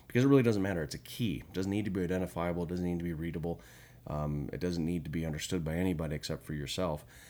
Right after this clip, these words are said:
But the point is, is that if you're going to go down that road, or down th-, that route,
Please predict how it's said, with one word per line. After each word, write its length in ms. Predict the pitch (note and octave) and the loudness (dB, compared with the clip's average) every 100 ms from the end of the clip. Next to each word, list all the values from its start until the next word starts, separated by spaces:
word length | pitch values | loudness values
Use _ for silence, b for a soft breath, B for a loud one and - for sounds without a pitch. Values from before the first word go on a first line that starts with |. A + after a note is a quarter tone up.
| B - | B -6
But 160 | D#2+ - | -4 -4
the 60 | |
point 320 | - A#2 A#2+ | 0 4 6
is, 140 | F#2+ F2 | 6 4
is 100 | E2 | 2
that 160 | D#2+ | 0
if 100 | D2+ | 0
you're 120 | E2 D#2+ | -2 -2
going 180 | E2 | -2
to 80 | D#2 | -2
go 160 | - F2+ | 0 2
down 200 | F2 E2 | 2 0
that 200 | D#2 C2 | -2 -2
road, 420 | F#2+ G2 D#2 D2+ - | 0 2 0 -2 -6
or 60 | |
down 240 | C#2+ F2+ D#2+ | -4 0 0
th-, 140 | - | -2
that 220 | - E2+ A#1+ | -2 0 4
route, 340 | A#2 F2 | 6 4